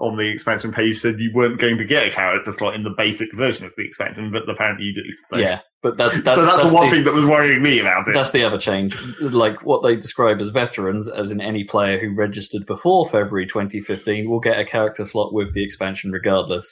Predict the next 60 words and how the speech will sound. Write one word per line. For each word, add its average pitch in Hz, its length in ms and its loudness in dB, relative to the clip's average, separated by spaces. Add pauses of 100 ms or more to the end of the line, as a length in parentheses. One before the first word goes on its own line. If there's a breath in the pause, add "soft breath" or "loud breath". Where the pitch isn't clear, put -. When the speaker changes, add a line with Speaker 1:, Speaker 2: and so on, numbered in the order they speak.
(120)
Speaker 2:
when 87 220 -4
previously 107 560 2
this 110 200 0
was 104 140 -4
only 131 280 2
a 95 60 0
bonus 101 380 0
for 98 160 -4
the 98 100 -6
deluxe 98 440 -2
expansion. - 640 -10 (920 soft breath)
Speaker 1:
'Cause 113 120 -4
that 113 100 0
Speaker 2:
Um, 90 60 -6
Speaker 1:
was 92 120 -6
dumb. - 280 -8 (180)
Speaker 2:
'cause 104 140 -4 (180)
who 113 240 0
buyers 110 400 2
of 95 80 -4
the 104 80 -4
deluxe 113 380 -2
expansion 98 600 -6
will 113 120 -6
now 92 100 -8
get - 160 -6
two 349 160 4
slots - 320 -6
instead 95 240 -6
of 95 100 -2
one. 92 260 -4 (600)
Yeah, 123 140 2
you're 95 160 0
right. 92 160 -2
It 127 80 2
was 131 140 0
a 135 80 -2
stupid 143 320 -2
decision 110 420 0
to 101 80 -4
not 104 260 -2
have 98 200 -2
that 95 180 -2
part 92 220 0
of 92 60 -2
it. - 60 -16
I 151 120 2
still 185 180 2
think 165 220 0
it's - 100 -4
fucked - 300 0
up. - 160 -4 (120)
I 113 100 2
still 147 140 -2
think 143 140 -2
this 110 140 -4
is 117 80 -8
a - 20 -2
bad 98 480 0
strategy. - 640 -6